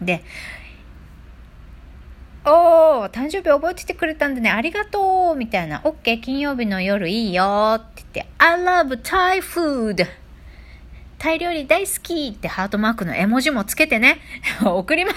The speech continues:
した。で、「オッケー、じゃあ、金曜日にね」っていう感じで終わったんですけれども、いや、もうそれが決まってからという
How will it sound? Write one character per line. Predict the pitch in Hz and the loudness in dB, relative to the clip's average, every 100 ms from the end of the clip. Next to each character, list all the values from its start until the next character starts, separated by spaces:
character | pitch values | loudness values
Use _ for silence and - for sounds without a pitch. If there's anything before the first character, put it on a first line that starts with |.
| 427 | -2
し | - | 2
た。 | 247 - - 247 - | 2 2 -10 -12 -6
で、 | 339 403 185 - - - | 0 2 0 -4 -18 -2
「オ | 330 | -2
ッ | 349 | 2
ケ | - 269 269 | 4 4 2
ー、 | 247 | 2
じ | 247 | 4
ゃ | 233 160 - | 4 2 -4
あ、 | - - - - - | -20 -20 -20 -20 -8
金 | 294 | -4
曜 | 302 277 | -2 -2
日 | 208 | -2
に | 160 | -4
ね」 | 160 170 175 175 180 - | 2 4 4 0 -4 -6
っ | |
て | 123 | -6
い | |
う | 113 | -6
感 | - 151 | -8 -8
じ | 151 | -6
で | 147 - - | -6 -6 0
終 | |
わ | 165 | 0
っ | 180 | 0
た | 254 320 | -2 -2
ん | 196 | -2
で | 170 | -4
す | - | -6
け | 104 | -6
れ | 151 | -6
ど | 160 | -6
も、 | 170 175 156 240 254 233 226 226 214 | -4 -4 -6 -8 -8 -6 -8 -10 -12
い | 269 285 285 | -8 -2 4
や、 | 247 262 | 4 4
も | 269 269 | 4 2
う | |
そ | 294 370 339 | 2 4 4
れ | 359 403 | 4 2
が | 440 | 0
決 | - 427 | 2 0
ま | 403 415 | 2 2
っ | - | 2
て | - | -2
か | 453 392 | 2 4
ら | 330 269 | 4 2
と | - 220 | -2 -2
い | 220 | 0
う | 294 | 0